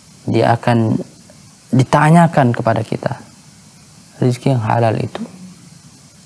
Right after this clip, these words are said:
untuk apa kita gunakan? Kita dapat kekuatan misalnya dari makanan.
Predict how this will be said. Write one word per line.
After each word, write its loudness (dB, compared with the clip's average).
untuk 2
apa 2
kita 2
gunakan? 0
Kita 0
dapat 0
kekuatan 0
misalnya -2
dari 0
makanan. 4